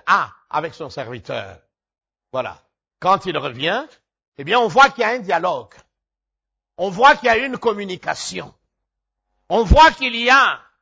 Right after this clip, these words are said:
une relation vivante qui amène le maître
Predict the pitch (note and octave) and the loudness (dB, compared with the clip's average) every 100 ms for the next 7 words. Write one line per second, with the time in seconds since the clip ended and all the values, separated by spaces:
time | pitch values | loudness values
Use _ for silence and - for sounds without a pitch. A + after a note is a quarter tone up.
0 | _ _ C#4+ C#4+ A#3+ A3+ G#3+ - C4 B3+ | _ _ -4 -2 0 0 -2 -4 -8 -8
1 | D3 G#3 D3+ A3+ D3+ A#2+ _ - _ _ | -8 -8 -2 -2 -4 -12 _ -20 _ _
2 | _ _ _ _ _ A#3 A3+ A3 A#3+ D4 | _ _ _ _ _ -2 0 0 2 0
3 | B3+ G3+ F#3+ A3+ D4+ - C3+ G2 | -2 -6 -4 -2 -4 -8 -14 -14